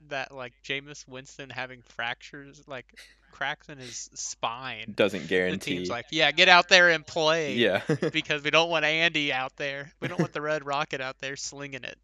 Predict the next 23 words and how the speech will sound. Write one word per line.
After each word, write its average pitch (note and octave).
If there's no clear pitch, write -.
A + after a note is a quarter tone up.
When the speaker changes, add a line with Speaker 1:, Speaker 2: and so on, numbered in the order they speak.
Speaker 2:
<laughs> -
Speaker 1:
Um, C3
Speaker 2:
Yeah, G2
that's F2
rough. -
Speaker 1:
that's C3+
pretty D#3+
tough. -
And B2+
I C3+
think D#3
that C#3
my, C3
I -
have D3
to -
say, D3+
after C3
watching C3
the A#2+
London B2
game, C#3+
though, C#3+